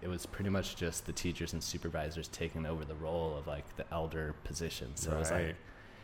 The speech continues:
Speaker 1: it was intense and it was kind of intimidating, but that's also what allured a lot of the people in my class is, like, "This is new. We can put our stamp on it. We can help the school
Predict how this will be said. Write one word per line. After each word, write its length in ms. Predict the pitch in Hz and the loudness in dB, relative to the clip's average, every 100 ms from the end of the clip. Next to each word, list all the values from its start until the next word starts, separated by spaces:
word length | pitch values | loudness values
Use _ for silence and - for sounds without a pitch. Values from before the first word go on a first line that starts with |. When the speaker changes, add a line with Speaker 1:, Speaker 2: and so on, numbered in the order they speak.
| - - - - | -16 -16 -6 6
Speaker 1:
it 80 | 113 | 8
was 200 | 104 92 | 10 8
intense 500 | 92 107 110 160 131 | 2 6 8 8 8
and 120 | 101 | 6
it 20 | |
was 140 | 87 | 6
kind 160 | - 90 | 6 6
of 60 | 80 | 4
intimidating, 580 | 80 - 120 139 147 127 | 4 6 10 10 10 8
but 120 | 90 | 8
that's 180 | 85 - | 6 6
also 340 | 90 92 92 | 4 6 4
what 220 | 87 87 - - | 4 2 -2 -2
allured 500 | 87 82 87 92 90 | 0 4 6 6 6
a 60 | |
lot 220 | 80 82 87 | 6 6 6
of 60 | |
the 60 | 85 | 4
people 240 | - 85 | 2 2
in 60 | 82 | 2
my 100 | 78 | 0
class 320 | - 80 82 | 4 4 4
is, 80 | 78 | 2
like, 200 | 78 - | 0 0
"This 160 | 85 87 | 0 0
is 120 | - | 2
new. 360 | 82 85 90 82 | 4 6 6 4
We 160 | 80 | 2
can 160 | - 82 | 0 0
put 140 | 76 | 0
our 60 | 76 | -2
stamp 360 | - 80 78 | 0 0 2
on 140 | 78 78 | 2 2
it. 100 | 73 | 0
We 100 | 82 | -4
can 160 | 80 80 | -4 -4
help 260 | 87 82 82 | 0 0 0
the 100 | 78 | -2
school 340 | - 85 | 0 2